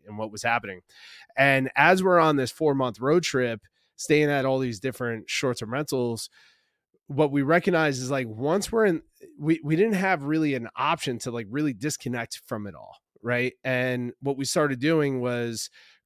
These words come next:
going to off-grid properties and staying at off-grid properties. And we found ourselves for, like, the first day, just like, "Ah, this is great." Like,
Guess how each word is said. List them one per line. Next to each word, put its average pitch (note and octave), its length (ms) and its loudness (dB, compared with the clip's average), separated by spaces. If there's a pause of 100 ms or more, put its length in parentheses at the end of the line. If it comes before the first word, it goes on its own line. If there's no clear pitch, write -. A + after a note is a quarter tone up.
going D3+ 380 2
to A#2+ 760 -2 (160)
off-grid C3 640 -2
properties G2 760 -8
and G#2 120 -12
staying B2+ 260 -2
at A2 160 -4
off-grid G#2+ 420 -6
properties. A#2+ 600 0
And A#2 480 -4
we B2 140 -4
found F3 380 2
ourselves B2+ 480 0
for, A#2+ 140 -4
like, A#2 240 -2
the A2+ 100 -12
first A#2+ 320 -6
day, B2+ 440 -2 (420)
just B2 220 -8
like, A#2+ 180 -4
"Ah, - 540 -12
this - 160 -12
is F2+ 100 -12
great." F2 340 -14 (120)
Like, F#2+ 320 -8